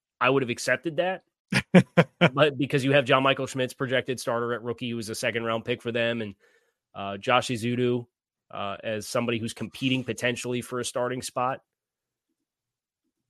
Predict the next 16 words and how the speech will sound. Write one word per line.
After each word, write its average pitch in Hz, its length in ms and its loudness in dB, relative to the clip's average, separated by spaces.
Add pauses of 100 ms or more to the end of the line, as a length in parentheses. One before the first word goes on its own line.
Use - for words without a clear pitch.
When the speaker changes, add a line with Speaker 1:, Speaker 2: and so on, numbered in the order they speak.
(120)
Speaker 1:
Those 143 480 8
guys, 143 760 4 (180)
we 127 300 -4
gotta 113 240 4
hit, 113 300 0 (580)
right? 127 260 2 (500)
We, 131 200 -4
we 127 160 0
gotta 139 240 4
see 143 220 0
it 135 60 -6
come 131 260 0
together, 120 380 -2 (500)
'cause 113 180 -6
if 127 160 -2
not, 131 340 2